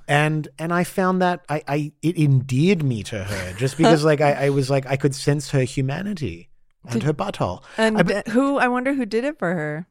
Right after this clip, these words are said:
Speaker 2: Just some, one of her sort of
Speaker 1: That was
Speaker 2: the
Speaker 1: Mick,
Speaker 2: people
Speaker 1: Mick.
Speaker 2: around.
Speaker 1: Uh, so
Speaker 2: <laughs>
Speaker 1: wait, I, th-, I was not planting this seed, but I have had an idea. If, if I was Greta Gerwig,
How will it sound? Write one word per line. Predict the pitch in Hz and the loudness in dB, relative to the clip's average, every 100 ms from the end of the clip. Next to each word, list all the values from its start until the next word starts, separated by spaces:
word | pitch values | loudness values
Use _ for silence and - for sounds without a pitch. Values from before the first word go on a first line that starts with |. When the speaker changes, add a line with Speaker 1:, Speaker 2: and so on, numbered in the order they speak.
| _ | _
Speaker 2:
Just | 190 185 | -10 -10
some, | - 165 | -8 -8
one | 165 | -8
of | 156 | -8
her | 165 156 147 - - - - | -6 -6 -8 -10 -20 -20 -18
sort | - 156 | -10 -8
of | 143 139 - | -8 -10 -8
Speaker 1:
That | |
was | 240 | -2
Speaker 2:
the | 151 | 0
Speaker 1:
Mick, | 104 | 0
Speaker 2:
people | 170 - 151 | -2 -2 -2
Speaker 1:
Mick. | 147 | -2
Speaker 2:
around. | 143 143 170 - - | -4 -6 -12 -18 -4
Speaker 1:
Uh, | - 156 185 208 | 2 2 0 -6
so | 208 - 208 | -2 4 4
Speaker 2:
<laughs> | 208 | 6
Speaker 1:
wait, | 214 208 | 4 4
I, | 180 | 2
th-, | 185 175 226 | 0 -2 0
I | 196 | 4
was | 190 | 4
not | 190 262 | 4 0
planting | - - 143 143 160 147 | -2 -4 -2 0 0 0
this | 127 - - _ | -2 -6 -14 _
seed, | - - 110 92 | -8 -2 -2 -2
but | 110 | -4
I | |
have | 117 139 139 | -2 0 0
had | 127 | 0
an | |
idea. | 117 107 101 123 | -2 -2 -4 -4
If, | 123 | -4
if | 139 139 | -2 0
I | 156 | 4
was | 180 180 | 4 4
Greta | 151 143 127 | 4 2 2
Gerwig, | 113 107 101 92 82 95 | -2 -2 -4 -6 -12 -18